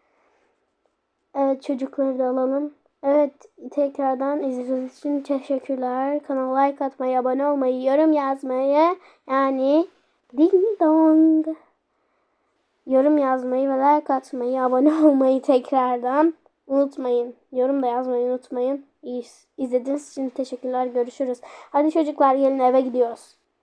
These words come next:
Üf, tamam ya. Neyse. Ben buraya oturmak istiyorum ama. Neyse. Her şeyde neyse,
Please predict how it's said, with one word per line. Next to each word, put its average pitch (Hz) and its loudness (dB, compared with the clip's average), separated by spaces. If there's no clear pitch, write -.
Üf, 277 -8
tamam 285 -4
ya. 240 0
Neyse. 285 -8
Ben 349 0
buraya 381 4
oturmak 311 0
istiyorum 311 2
ama. 311 0
Neyse. 294 -12
Her 339 0
şeyde 285 0
neyse, 330 -2